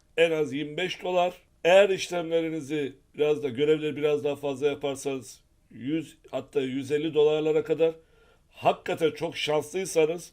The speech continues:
otuz bin dolarlara kadar da kazanç elde edebileceğiniz üç borsa kaydından bahsedeceğim. Ama özellikle bu ara mem coinlerle ilgili Telegram'da oldukça rağbet gören bir süreç var.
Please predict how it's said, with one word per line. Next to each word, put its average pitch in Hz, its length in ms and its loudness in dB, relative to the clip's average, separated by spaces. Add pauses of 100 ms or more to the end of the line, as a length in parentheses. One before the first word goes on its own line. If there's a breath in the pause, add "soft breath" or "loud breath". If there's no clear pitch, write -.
(140)
otuz 175 460 -8
bin 160 200 -8
dolarlara 147 500 2
kadar 147 380 0
da 180 200 0 (340 soft breath)
kazanç 151 540 -2
elde 151 300 4
edebileceğiniz 147 720 -6 (140)
üç 190 360 -8
borsa 160 440 4
kaydından 147 580 0
bahsedeceğim. 120 600 -10 (500 soft breath)
Ama 202 520 4
özellikle 175 680 -2
bu 202 140 6
ara 180 220 4
mem 151 560 -6
coinlerle 160 600 0
ilgili 147 460 -2
Telegram'da 151 580 0
oldukça 143 500 -2
rağbet 147 400 -2
gören 139 280 -4
bir 131 100 -8
süreç 156 440 -6
var. 175 200 2